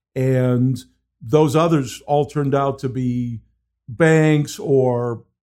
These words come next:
I think there were also, like, Zemura was a research organization, and I think the Sweden Post licensed it. So there were people that want to use it beyond, uh, other than banks, but we try to make it available to anyone who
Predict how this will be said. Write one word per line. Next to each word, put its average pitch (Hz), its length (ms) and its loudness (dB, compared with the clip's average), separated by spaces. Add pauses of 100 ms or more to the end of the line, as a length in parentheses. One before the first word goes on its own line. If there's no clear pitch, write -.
(440)
I 147 60 -6
think 151 220 -6
there 143 100 -8
were 139 220 -4 (100)
also, 139 500 -4
like, 135 220 -8 (220)
Zemura 160 400 2
was 123 140 -2
a 113 80 -10 (340)
research 151 420 0
organization, 135 760 0
and 117 180 -4
I 120 40 -6
think 120 300 -10
the 120 200 -10
Sweden 127 400 -4
Post 165 360 0
licensed 143 300 -4
it. 143 120 -6
So 139 160 -4
there 147 160 -6
were - 100 -12
people 170 380 -4
that 156 100 0
want 156 180 0
to 151 40 -2
use 139 140 -2
it 143 200 -4 (840)
beyond, 160 480 0 (180)
uh, 120 260 -8
other 180 100 2
than 143 160 0
banks, 127 240 -4
but 147 240 -4
we 147 360 -2 (640)
try 151 140 0
to 143 60 0
make 139 140 -2
it 131 60 -4
available 135 300 0
to 143 60 -2
anyone 143 240 0
who 131 180 -2